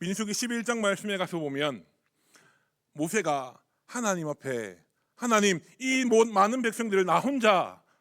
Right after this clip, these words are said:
감당하기 너무나 어렵습니다" 라고 하나님 앞에 기도하는 장면이 나옵니다.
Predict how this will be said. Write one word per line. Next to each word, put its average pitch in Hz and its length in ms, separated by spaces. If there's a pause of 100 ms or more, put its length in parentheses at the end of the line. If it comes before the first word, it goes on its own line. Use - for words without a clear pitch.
(280)
감당하기 180 540
너무나 160 300
어렵습니다" 165 760 (480)
라고 151 460 (260)
하나님 180 360
앞에 151 360
기도하는 190 520
장면이 156 400
나옵니다. 123 480